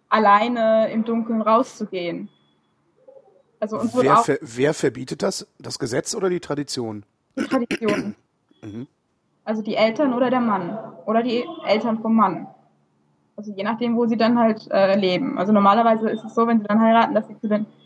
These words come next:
Speaker 1: ins Haus vom Mann ziehen, also zu dessen Eltern dann auch. Und die haben dann halt das Sagen über die Frau, also meistens.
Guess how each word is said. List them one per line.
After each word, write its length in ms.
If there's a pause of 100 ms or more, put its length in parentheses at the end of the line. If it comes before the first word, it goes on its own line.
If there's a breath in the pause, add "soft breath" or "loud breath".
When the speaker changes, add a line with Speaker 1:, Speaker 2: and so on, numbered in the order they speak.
(380 soft breath)
Speaker 1:
ins 180
Haus 300
vom 180
Mann 260
ziehen, 200
also 160
zu 180
dessen 280
Eltern 340
dann 160
auch. 260 (2750)
Und 220
die 260
haben 200
dann 160
halt 360
das 120
Sagen 340
über 160
die 80
Frau, 220
also 300 (160)
meistens. 720